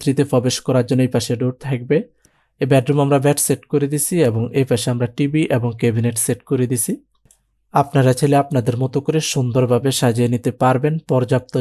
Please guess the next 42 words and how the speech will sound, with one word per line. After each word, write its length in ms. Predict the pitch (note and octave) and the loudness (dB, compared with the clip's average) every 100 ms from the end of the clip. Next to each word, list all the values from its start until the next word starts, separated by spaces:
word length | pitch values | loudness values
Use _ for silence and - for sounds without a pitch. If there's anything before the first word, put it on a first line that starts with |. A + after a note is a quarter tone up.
| B2 | 2
জায়গা 280 | A#2+ A#2 A#2 | 2 4 2
আছে। 180 | A2+ F#3 C#4 _ _ _ _ _ _ _ - | 0 -2 -6 _ _ _ _ _ _ _ -6
এই 180 | - D3+ C#3+ | 0 0 2
ছিল 140 | D#3 D3+ | 2 4
বাড়িটির 340 | D3 C#3 C#3 C#3 A#2+ | 4 4 2 0 0
ভিতরের 340 | A2+ B2 B2 A#2+ | -2 0 0 -2
ডিজাইন। 320 | A#2 B2 C3 E3 _ _ _ - | 0 2 0 -2 _ _ _ 0
এই 120 | D3+ C#3 | 2 4
বাড়িটির 320 | C3 - C#3+ C3+ | 2 2 -2 -2
ভিতরের 320 | C3 C#3+ C#3+ C#3+ | 0 2 2 4
কালার 240 | A#2+ A#2+ - | 2 2 0
কম্বিনেশন 480 | C3+ C3 C3 - C#3+ B2 | 0 0 0 -2 0 0
আমরা 160 | A#2+ A#2+ | 0 0
আমাদের 260 | A#2 A2 B2 | 0 -2 -2
মতো 160 | B2 A#2+ - | -2 -4 -2
করেছি, 360 | B2+ B2 - D3+ C#3+ | -2 -2 -2 -2 -2
আপনারা 320 | C3 C3 A#2 A2+ | -2 -2 0 0
চাইলে 220 | B2+ B2+ B2+ | 0 0 0
আপনাদের 320 | B2+ A#2 A#2 A2+ | -2 -4 -4 -6
পছন্দ 340 | C3 A2+ B2+ A#2+ B2 | -6 -4 -4 -2 -2
অনুযায়ী 240 | A#2+ B2+ | -2 -2
কালার 220 | B2 A#2 A#2 C3 | 0 0 -2 -6
করতে 260 | A#2 - A#2 | -8 -6 -2
পারেন। 200 | B2 C#3 A3 _ _ _ _ | 0 -2 -4 _ _ _ _
এই 100 | D#3 D3 | 2 4
বাড়িটির 320 | C#3+ C#3 D3 | 4 2 0
ভিতরে 240 | C#3+ C#3+ D3+ | 0 0 0
যে 80 | D#3 D3+ | 0 0
ফ্লোর 180 | C3 B2 | 0 0
টাইলস 240 | - C3 - C#3 | 0 0 0 0
ব্যবহার 280 | C3+ B2 B2 A#2 | 0 2 -2 -2
করা 160 | B2+ B2 | -2 0
হয়েছে 320 | B2+ B2 - C3+ | 0 0 0 -2
সেটি 160 | - C#3 | -2 -2
হচ্ছে 180 | C#3 C3+ B2 | -4 -4 -2
দুই 120 | B2+ A2+ | -2 -2
ফিট 140 | B2+ A#2 | -4 -2
by 100 | C3 A#2+ | -2 0
দুই 100 | A#2+ A2+ | -2 -2
ফিট 120 | B2+ - | -6 -2
সাইজের 240 | B2+ B2 A#2 | -2 0 0
মার্বেল 300 | A#2 A#2+ | 0 -2